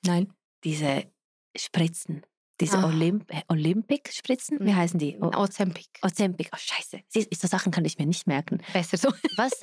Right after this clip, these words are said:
Speaker 2: hältst du davon, von diesen Ozem-, äh, Ozempic-Spritzen?
Speaker 1: Ich hatte bei N Z Z einen Talk mit, ähm, einem Arzt und einem N Z Z-Journalist, der, ähm, den Selbstversuch gewagt hat. Der hat mega viel damit abgenommen.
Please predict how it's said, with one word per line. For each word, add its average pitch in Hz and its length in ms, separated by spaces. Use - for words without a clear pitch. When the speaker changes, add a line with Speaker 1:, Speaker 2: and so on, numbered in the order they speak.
Speaker 2:
hältst 226 340
du - 80
davon, 170 420
von 170 140
diesen 165 320
Ozem-, 156 420
äh, 160 260
Ozempic-Spritzen? 170 1300
Speaker 1:
Ich - 60
hatte 190 280
bei 175 200
N 185 200
Z - 240
Z 202 320
einen 185 320
Talk - 480
mit, 180 320
ähm, 170 440
einem 170 520
Arzt 180 540
und 180 260
einem 180 640
N 277 180
Z - 140
Z-Journalist, 202 1000
der, 170 280
ähm, 165 440
den 170 140
Selbstversuch 185 720
gewagt 170 440
hat. 214 120
Der 175 80
hat - 100
mega 175 200
viel 175 380
damit 170 240
abgenommen. 208 500